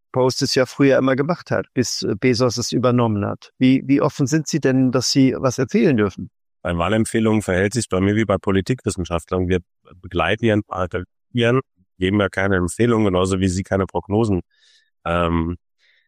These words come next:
Speaker 2: herausgeben. Aber wir sind natürlich in den kommenden Wochen breit aufgestellt mit, äh,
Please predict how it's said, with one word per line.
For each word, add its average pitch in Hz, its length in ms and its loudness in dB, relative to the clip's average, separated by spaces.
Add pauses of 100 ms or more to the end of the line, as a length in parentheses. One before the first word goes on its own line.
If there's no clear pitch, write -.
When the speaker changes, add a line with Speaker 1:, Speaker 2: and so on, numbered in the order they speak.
Speaker 2:
herausgeben. 92 680 0
Aber 90 200 0
wir 95 100 0
sind 101 140 2
natürlich 101 340 0
in 101 60 2
den 98 120 2
kommenden 104 320 2
Wochen 101 200 0
breit 95 280 -2
aufgestellt 101 540 -4
mit, 95 380 -4
äh, 90 680 -2